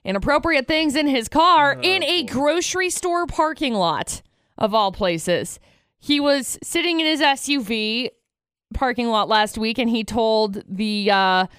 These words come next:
Speaker 1: cops he was doing it because he was afraid someone would catch him if he did it at home.
Speaker 2: That doesn't, that,
Speaker 1: What?
Speaker 2: what, what?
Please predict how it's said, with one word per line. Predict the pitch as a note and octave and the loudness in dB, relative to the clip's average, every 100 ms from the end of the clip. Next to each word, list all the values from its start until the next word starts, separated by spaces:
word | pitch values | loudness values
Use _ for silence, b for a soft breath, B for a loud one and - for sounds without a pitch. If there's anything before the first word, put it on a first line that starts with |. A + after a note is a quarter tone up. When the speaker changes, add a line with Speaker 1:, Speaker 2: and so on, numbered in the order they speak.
| b b | b b
Speaker 1:
cops | - E4 D4+ - | 2 4 4 0
he | C#4+ | -2
was | C4 | 0
doing | D4+ D#4 | 0 2
it | D4 B3 | 0 0
because | C4+ C4+ C#4 B3 A3 - | -2 -2 0 0 -4 -6
he | B3 | -4
was | B3+ A#3+ | -2 -4
afraid | A#3 C4+ B3 A3+ | -2 0 0 0
someone | D4 B3 B3 | 0 0 0
would | A#3 A3+ | -2 -2
catch | D4 D4+ D4 | 2 2 0
him | D4 | -4
if | C4+ | -4
he | C4+ | -4
did | B3+ B3+ | -2 0
it | A#3+ | 0
at | A3+ | 0
home. | A3+ A3 F#3+ E3 _ _ _ _ _ _ _ _ _ _ _ _ | 0 0 0 -4 _ _ _ _ _ _ _ _ _ _ _ _
Speaker 2:
That | - F#3+ | -14 -12
doesn't, | G#3+ G3+ G#3 _ | -12 -14 -20 _
that, | F#3 _ _ - | -18 _ _ -14
Speaker 1:
What? | A#3 C4+ F4+ | -2 0 0
Speaker 2:
what, | A#3 A3 | -4 -8
what? | G#3 | -10